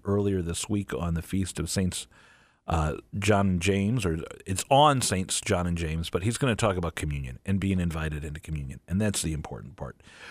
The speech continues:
We also have a really great homily. In fact, I, I was on the fence because it was a little long, and I was like, "Well, you know, do we play half of it today, half of it tomorrow?" We're gonna play the whole thing today. We're gonna break it into two pieces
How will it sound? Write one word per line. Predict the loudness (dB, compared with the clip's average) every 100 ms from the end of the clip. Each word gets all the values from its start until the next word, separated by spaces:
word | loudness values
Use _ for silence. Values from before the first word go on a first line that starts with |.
| 2
We | 6 10
also | 10 8 4
have | 4 4 2
a | 0
really | 0 0 0 2
great | 2 2
homily. | 0 0 -2
In | -2
fact, | -2 -2 -6 -18 -10 -2
I, | 0
I | 4 4
was | 4
on | 2 2
the | 0
fence | -2 -2 -2
because | -4 -2 -2
it | -2
was | -2
a | -2
little | 0 2
long, | 2 2 0 -6
and | -8 -8
I |
was | -8
like, | -10 -8
"Well, | -8 -10 _ _ -10
you | -4
know, | -2
do | -2 -4
we |
play | -4 -2
half | 0 0 2
of | 0
it | 0
today, | 0 0
half | 0 -2 -4
of | -6
it |
tomorrow?" | -4 0 2 4
We're | 2
gonna | 2
play | 2 2
the | 2
whole | 0
thing | 2 0 0
today. | 0 0 -2 -4
We're | -2
gonna | 0 0
break | 0 0
it | -2
into | -2
two | -2 -2
pieces | 0 -2 -2 -6